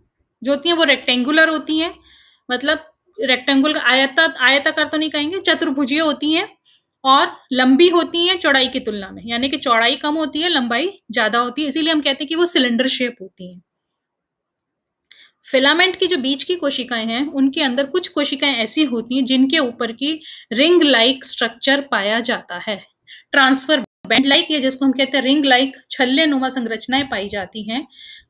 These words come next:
जो, किसको हम कहते हैं कैप, एपिकल कैप कहते हैं। उन संरचनाओं को क्या कहते हैं? एपिकल कैप। और जिन कोशिकाओं में ये एपिकल कैप उपस्थित होती है, उसको कहा जाता है कैप सेल्स। ये कैप या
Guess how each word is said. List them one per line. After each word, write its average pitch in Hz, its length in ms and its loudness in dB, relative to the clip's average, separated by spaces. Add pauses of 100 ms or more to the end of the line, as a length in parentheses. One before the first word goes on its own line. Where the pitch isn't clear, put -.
जो, 254 220 2 (680)
किसको 302 280 2
हम 294 120 4
कहते 269 260 2
हैं - 80 -8
कैप, 240 340 2 (260)
एपिकल 285 400 2
कैप 247 320 0
कहते 214 300 -6
हैं। 240 60 -6
उन 254 80 0
संरचनाओं 254 540 -2
को 262 140 -6
क्या 262 140 -2
कहते 254 280 -4
हैं? 392 140 -4
एपिकल 247 380 -4
कैप। 202 280 -2 (540)
और 226 100 2
जिन 392 220 4
कोशिकाओं 294 480 2
में 302 100 2
ये 277 120 4
एपिकल 269 340 -2
कैप 262 240 0
उपस्थित 269 500 -4
होती 226 260 -4
है, 320 60 -8
उसको 269 380 -6
कहा 202 260 -4
जाता 202 200 -4
है 320 140 -8
कैप 220 260 2
सेल्स। - 680 -2 (800)
ये 339 140 4
कैप 320 360 2 (760)
या 294 300 2